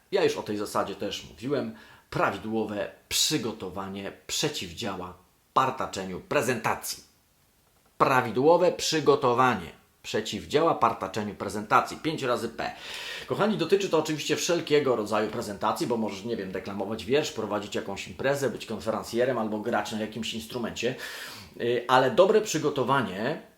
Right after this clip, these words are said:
wcześniej, odpowiednio wcześniej może spowodować, że po prostu albo nie będziesz się bał tego występu, albo będziesz się bał o wiele, o wiele mniej. A więc pierwsza sprawa, musisz dobrze wyćwiczyć utwór, który chcesz zaprezentować, po pierwsze.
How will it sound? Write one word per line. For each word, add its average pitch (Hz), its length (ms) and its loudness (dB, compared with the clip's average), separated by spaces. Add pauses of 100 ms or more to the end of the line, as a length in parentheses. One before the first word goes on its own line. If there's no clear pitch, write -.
(760)
wcześniej, 101 960 -2
odpowiednio 120 720 2
wcześniej 123 840 -4
może 151 440 0
spowodować, 110 560 -4
że 104 80 -6
po 104 140 -8
prostu - 640 -4 (300)
albo 156 420 8
nie 143 200 4
będziesz 143 340 2
się 143 120 0
bał 127 200 4
tego 127 180 2
występu, 120 520 -2
albo 110 220 0
będziesz 101 420 -6
się - 180 -10
bał 80 460 -10
o 117 100 0
wiele, 92 440 -8
o 92 60 -12
wiele 80 400 -12
mniej. 85 360 -10 (380)
A 107 120 4
więc 113 300 -4
pierwsza 170 380 2
sprawa, 104 460 0
musisz 98 480 -8
dobrze 127 440 -2
wyćwiczyć - 760 -8
utwór, 123 380 -8
który - 220 -8
chcesz 92 300 -8
zaprezentować, 98 920 0
po - 160 -8
pierwsze. - 500 -4